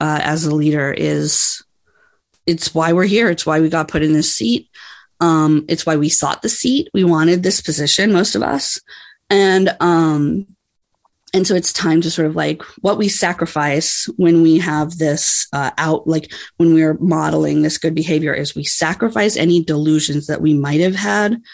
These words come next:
towards the productivity nature of, of, you know, performative productivity, right? So those big meetings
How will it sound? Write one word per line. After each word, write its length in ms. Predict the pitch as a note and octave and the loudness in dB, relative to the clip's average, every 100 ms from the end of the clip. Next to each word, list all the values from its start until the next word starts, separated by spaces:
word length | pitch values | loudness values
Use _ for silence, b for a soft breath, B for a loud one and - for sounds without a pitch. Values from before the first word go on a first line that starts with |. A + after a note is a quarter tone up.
| B B _ _ - | B B _ _ -8
towards 840 | - E3+ D#3+ D3+ D3+ D#3+ - - - _ _ _ _ _ | 0 2 4 2 0 -4 -6 -8 -12 _ _ _ _ _
the 100 | E3 | -4
productivity 760 | E3 D#3+ D#3+ D3+ D3+ D#3 D3 D3 | -2 -2 0 0 -2 2 2 2
nature 380 | D3+ C#3+ D3 | 0 0 -2
of, 160 | C#3+ - - - | -2 -6 -8 -6
of, 240 | D3+ - _ - | -6 -8 _ -4
you 140 | D#3 | -2
know, 200 | C3+ D#3+ | -2 -4
performative 540 | - F#3 D3+ D3+ C#3+ D3 | -6 -6 -2 0 0 -4
productivity, 520 | B2+ C3+ - - - | -6 -6 -6 -6 -4
right? 260 | D#3+ D#3+ | -2 -2
So 80 | - | -2
those 160 | D3+ D3+ | -2 0
big 220 | G3 F#3 | 0 2
meetings 580 | F#3 F3+ F3+ A3+ A#3 | 2 4 2 2 -2